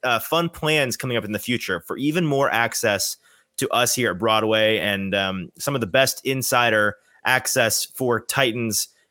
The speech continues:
Nashville S C, soon to be Predators content that there is. We're really excited about it, and, um, you should join now because there's never gonna be a time where you can get it for a more affordable price.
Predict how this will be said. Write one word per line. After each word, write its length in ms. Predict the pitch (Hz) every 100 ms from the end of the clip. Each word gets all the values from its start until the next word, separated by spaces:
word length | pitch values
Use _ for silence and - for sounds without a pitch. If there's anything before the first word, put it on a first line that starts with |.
| -
Nashville 460 | 120 131 123 - 131
S 180 | 110 -
C, 240 | 117 104
soon 260 | 98 - 127
to 60 |
be 120 | 110 110
Predators 580 | - 120 113 104 95
content 500 | - 123 110 95 95
that 120 | 95 -
there 160 | 92
is. 380 | 131 143 135 - _ _
We're 80 | 110
really 160 | 123 131
excited 400 | 95 - 120 113
about 280 | 98 113 107
it, 100 | -
and, 340 | 104 101 95
um, 320 | 95 98 92
you 100 | 95
should 200 | 120 123
join 280 | 98 147 147
now 200 | 131 156
because 240 | 110 113 90
there's 200 | 120 107
never 220 | 117 120
gonna 160 | 127
be 120 | 117 123
a 40 |
time 480 | - 139 113 92 98 _ _ _
where 120 | 104
you 80 | 113
can 140 | 113 101
get 140 | 107
it 100 | 73
for 220 | - 104
a 40 | 98
more 300 | 104 113 107
affordable 400 | 113 107 101 90
price. 480 | 113 117 92 -